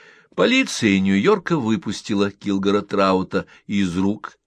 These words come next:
как невесомое тело. Он брел через весь остров Манхэттен с востока на запад, и вместе с ним летели бумажные салфетки, старые газеты и сажа.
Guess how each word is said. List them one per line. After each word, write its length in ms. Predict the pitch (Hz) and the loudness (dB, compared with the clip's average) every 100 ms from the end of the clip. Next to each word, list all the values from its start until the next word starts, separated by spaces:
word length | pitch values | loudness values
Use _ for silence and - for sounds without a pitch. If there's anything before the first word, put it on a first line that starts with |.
| _ | _
как 280 | - - - | -6 -4 -4
невесомое 680 | 160 143 - 104 98 104 101 | -2 -2 0 -2 -2 -2 -4
тело. 440 | - 90 90 104 _ _ _ _ _ _ _ _ - | -6 -4 -4 -6 _ _ _ _ _ _ _ _ -8
Он 280 | 165 170 139 | -2 -2 -2
брел 340 | 170 233 220 | 0 2 2
через 240 | - 101 92 | 0 0 2
весь 320 | 92 - 107 | 0 -2 -2
остров 560 | 135 147 - - 135 | 2 0 -2 -12 -12
Манхэттен 640 | 113 107 - 104 101 - 87 _ - _ | -10 -12 -6 -2 -2 -2 -12 _ -20 _
с 120 | - | -6
востока 380 | 95 - 92 87 | -4 -4 -6 -4
на 140 | 82 | -4
запад, 560 | 76 90 147 - 131 - _ _ _ _ _ - | 0 0 0 -2 -10 -12 _ _ _ _ _ -8
и 120 | 87 | -2
вместе 640 | 90 107 226 233 - 196 175 | 0 0 0 -2 -6 -8 -8
с 160 | - | -8
ним 220 | 131 131 | -6 -6
летели 680 | 107 104 - 92 92 87 - _ _ _ _ _ | -6 -8 -4 -2 0 -2 -8 _ _ _ _ _
бумажные 420 | 80 80 80 82 | -8 -6 -4 -6
салфетки, 880 | 80 82 78 - 139 202 - - 123 _ _ _ | -6 -10 -10 -4 -2 -2 -6 -16 -18 _ _ _
старые 340 | - - 76 78 | -12 -8 -8 -8
газеты 680 | 78 71 90 143 135 - _ _ _ _ - | -10 -6 -4 -4 -8 -16 _ _ _ _ -18
и 100 | - | -16
сажа. 560 | - 78 90 90 92 | -8 -4 -4 -6 -10